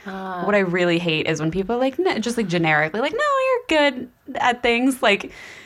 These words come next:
Speaker 2: or
Speaker 1: Yeah.
Speaker 2: like, "You did great at that thing."
Speaker 1: Yeah.
Speaker 2: And it's like, "No, but, like, what, what about it?" So
Speaker 1: Yeah,
Speaker 2: um,
Speaker 1: understanding. That's, like, generally, I find good feedback to be like, like,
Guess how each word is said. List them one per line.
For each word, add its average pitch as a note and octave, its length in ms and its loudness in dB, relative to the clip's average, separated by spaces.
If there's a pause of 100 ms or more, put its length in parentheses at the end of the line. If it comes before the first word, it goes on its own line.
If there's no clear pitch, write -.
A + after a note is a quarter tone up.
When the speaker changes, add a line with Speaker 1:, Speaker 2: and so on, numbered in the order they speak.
(120)
Speaker 2:
or A3 100 2
Speaker 1:
Yeah. A#3+ 60 2
Speaker 2:
like, G3 300 2
"You A4+ 140 4
did G#4+ 200 0
great G#4 200 2
at - 140 0
that D#3 300 2 (260)
thing." D#3+ 300 2
Speaker 1:
Yeah. E3 120 2
Speaker 2:
And F#3 120 2
it's F#3+ 100 -4
like, G#3+ 140 -2
"No, A#3+ 120 2
but, F#3 80 0
like, E3+ 160 0
what, F3 320 2 (380)
what F3 240 -2
about - 240 -2
it?" - 140 -12
So G#3+ 260 -4 (340)
Speaker 1:
Yeah, G3 360 -4 (200)
Speaker 2:
um, G3 140 0
Speaker 1:
understanding. F#3 760 -2 (280)
That's, G4+ 240 -4
like, G#4+ 180 -2
generally, C#4+ 600 0
I F3 80 -2
find F3+ 480 -4 (1160)
good A3 340 0
feedback F#3 760 -4
to F#3+ 160 -6
be F3 180 -2
like, E3 460 0 (520)
like, E3+ 320 0